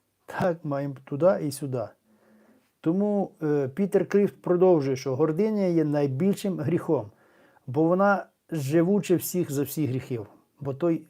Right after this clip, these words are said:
гординя, вона це є і найперший гріх,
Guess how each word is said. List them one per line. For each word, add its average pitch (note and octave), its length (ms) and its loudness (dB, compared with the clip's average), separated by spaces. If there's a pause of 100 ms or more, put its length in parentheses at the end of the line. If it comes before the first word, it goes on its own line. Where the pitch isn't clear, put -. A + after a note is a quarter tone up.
(120)
гординя, D3 540 0
вона D#3 200 2
це D3 160 -2
є C#3+ 120 0
і D3+ 140 -4
найперший C#3+ 540 -2
гріх, A#2+ 300 -8